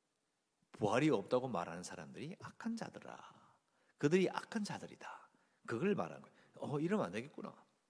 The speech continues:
자, 부활이 없다고 말하는 사람들의 그런 주장뿐만 아니라 그걸 부활이 없다고 말하면서 어떤 문제가 생길까요?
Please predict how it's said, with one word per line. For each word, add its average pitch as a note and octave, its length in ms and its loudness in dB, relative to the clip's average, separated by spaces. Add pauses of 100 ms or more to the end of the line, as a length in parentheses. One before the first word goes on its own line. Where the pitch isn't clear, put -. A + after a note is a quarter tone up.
(400)
자, D#2+ 280 -6
부활이 F#3+ 360 6
없다고 D3 360 6
말하는 A#2 340 2
사람들의 G#2 640 -6
그런 G#2+ 340 -2 (460)
주장뿐만 B2 560 -2
아니라 G#2+ 460 -2
그걸 F3 420 6
부활이 C3+ 280 2
없다고 D3 400 4
말하면서 A#2 400 4
어떤 C#3+ 200 -2
문제가 G#2+ 240 -4
생길까요? F#2 440 -10